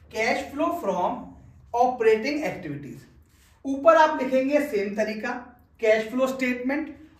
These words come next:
और अगर जिस ईयर का दे रखा है आपको, यहां पे लिखेंगे as at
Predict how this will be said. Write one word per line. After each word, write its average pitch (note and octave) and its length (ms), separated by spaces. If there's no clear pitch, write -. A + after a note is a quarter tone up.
और A#3+ 220
अगर B3+ 220
जिस D4 340
ईयर C#4+ 260
का D4+ 100
दे A3+ 160
रखा B3 220
है C4 100
आपको, A#3+ 540
यहां F#3 220
पे A#3+ 100
लिखेंगे A#3+ 440
as A3+ 240
at - 300